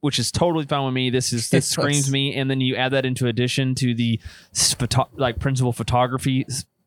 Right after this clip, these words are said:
Speaker 1: stills we've gotten already off of this. Sign me all the way up for the Toxic Avenger, and, like, the dude getting his jaw blown off
Speaker 2: Oh,
Speaker 1: in
Speaker 2: that's
Speaker 1: the
Speaker 2: great.
Speaker 1: trailer. They show that in the trailer. Oh, I'll, all in.
Speaker 2: Yeah.
Speaker 1: This is gonna be a, just a comedic gore fest, and I,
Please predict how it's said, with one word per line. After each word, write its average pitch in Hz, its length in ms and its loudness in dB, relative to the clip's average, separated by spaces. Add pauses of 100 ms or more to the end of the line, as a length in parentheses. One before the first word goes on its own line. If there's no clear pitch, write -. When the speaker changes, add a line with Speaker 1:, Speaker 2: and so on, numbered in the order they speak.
(120)
Speaker 1:
stills 139 400 0
we've 139 140 -2
gotten 139 260 0
already 139 300 0
off 139 200 0
of 139 60 -2
this. 143 260 -2 (680)
Sign 151 240 -2
me 143 80 0
all 135 120 2
the 120 60 -2
way 120 100 0
up 107 100 -4
for 113 60 0
the 107 60 -2
Toxic - 380 -2
Avenger, 104 320 0
and, 127 200 0
like, 123 200 0
the 127 80 -2
dude 135 220 -2
getting 127 160 -2
his 113 120 -2
jaw 117 300 0
blown 123 260 0
off 127 340 -2 (280)
Speaker 2:
Oh, 175 60 4
Speaker 1:
in - 100 6
Speaker 2:
that's 117 120 4
Speaker 1:
the 123 60 2
Speaker 2:
great. 123 120 6
Speaker 1:
trailer. 143 200 2
They 131 140 0
show 139 280 0
that 147 140 0
in 131 60 -10
the 139 60 -4
trailer. 156 520 0
Oh, 117 240 -2 (100)
I'll, 131 320 0
all 135 240 2
in. 131 80 6
Speaker 2:
Yeah. 135 120 6
Speaker 1:
This 123 100 4
is - 60 -2
gonna 131 160 0
be 123 140 2
a, 120 60 2
just 117 180 -2
a 113 80 -2
comedic 123 480 0
gore 123 220 0
fest, 123 360 -2
and 110 80 -2
I, 107 80 0